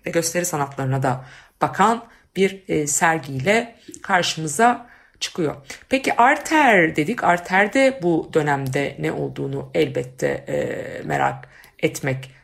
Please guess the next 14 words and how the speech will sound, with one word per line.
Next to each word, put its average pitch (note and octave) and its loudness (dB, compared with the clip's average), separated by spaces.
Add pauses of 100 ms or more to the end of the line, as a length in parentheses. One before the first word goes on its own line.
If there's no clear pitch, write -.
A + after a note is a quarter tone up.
(160)
son E3 0
derece C3+ 0 (300)
değerli C3+ 2 (100)
olur. A#3 0 (100)
Arter A3 2
pek C4 -2
çok - -2
sergisini F#3+ 0
zaten A3+ 0
öncesinde F3 -2 (640)
açtı. G#3 0 (400)
Dolayısıyla F3 2
o F#3 2
anlamda F3 2